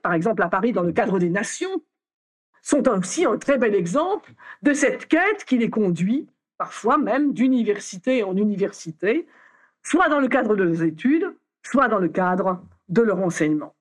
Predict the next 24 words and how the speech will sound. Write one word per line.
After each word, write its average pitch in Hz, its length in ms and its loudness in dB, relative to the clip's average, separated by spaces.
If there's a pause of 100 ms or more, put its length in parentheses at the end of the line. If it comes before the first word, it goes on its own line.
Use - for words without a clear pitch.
(680)
Les 294 240 2
hommes 320 180 4
d'armes 453 340 2
sont 320 200 0
eux-mêmes 285 320 2
recrutés 240 480 0
comme 175 220 0
mercenaires, 220 920 0 (760)
et 202 120 2
les 214 100 2
contrats 277 340 0
d'aventure 208 720 0
nous 208 120 2
montrent 277 520 0
justement 175 600 -2 (280)
cette 262 180 2
aptitude 302 520 0
qu'ont 262 120 2
les 220 120 0
capitaines 226 500 0
à 202 100 -2
prendre 285 320 0
des 185 180 0
étrangers, 220 640 -2